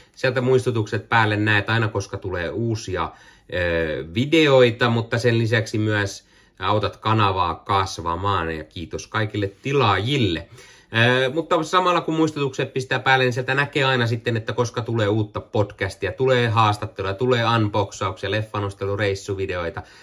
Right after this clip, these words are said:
trailerin reaktiovideoita ja kaiken maailman leffa- ja sarja-aiheista sisältöä. Sen lisäksi somekanavat, kun ottaa haltuun,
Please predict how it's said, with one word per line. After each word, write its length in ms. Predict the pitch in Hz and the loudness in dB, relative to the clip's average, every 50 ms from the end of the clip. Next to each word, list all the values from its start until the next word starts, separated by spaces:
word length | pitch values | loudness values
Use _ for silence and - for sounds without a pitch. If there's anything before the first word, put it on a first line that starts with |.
| - _ _ | -20 _ _
trailerin 440 | - 120 127 135 127 123 120 117 110 | -2 0 2 4 4 4 4 4 4
reaktiovideoita 800 | 113 123 120 107 117 - - 117 107 104 101 101 98 98 98 95 | 4 4 4 4 0 -2 -2 -2 0 0 0 0 -2 -4 -4 -4
ja 80 | 92 | -6
kaiken 380 | 95 - 175 185 160 156 - 127 | -2 0 0 0 0 0 -2 -4
maailman 540 | 127 131 131 127 120 117 110 107 101 95 87 - - - - _ _ _ | -2 -2 0 0 0 0 0 0 -2 -2 -4 -8 -14 -20 -20 _ _ _
leffa- 340 | - 120 123 113 - - 110 | 0 0 0 0 0 0 0
ja 120 | 101 98 | 0 0
sarja-aiheista 840 | 98 - 107 104 104 101 95 90 87 85 82 82 85 80 - - 87 | 0 0 -2 0 2 2 0 0 0 -2 -4 -6 -8 -10 -10 -12 -12
sisältöä. 720 | - - - 120 113 - 107 92 85 78 - - 82 80 - - _ _ _ - - _ _ | -6 -4 -4 -2 0 0 0 0 0 -2 -6 -8 -10 -10 -10 -14 _ _ _ -20 -20 _ _
Sen 320 | - - 160 160 147 131 | 0 2 2 2 4 2
lisäksi 840 | 123 135 143 - 160 143 127 117 - - - 123 113 107 - - _ _ _ _ _ _ _ _ _ | 0 0 0 2 4 4 4 2 0 -2 0 0 0 0 -2 -6 _ _ _ _ _ _ _ _ _
somekanavat, 840 | - - - 143 135 135 123 117 - - 113 110 110 110 107 104 104 | -8 -4 -2 0 2 2 0 0 0 0 0 2 2 2 2 0 -2
kun 160 | - - 107 | -2 -2 -2
ottaa 380 | 104 104 104 - - 107 101 98 | -2 -2 -4 -2 2 2 2 2
haltuun, 800 | 92 107 107 104 98 98 98 - 101 95 95 92 92 92 95 - | 4 4 4 4 4 2 0 0 0 0 0 0 -2 -4 -6 -8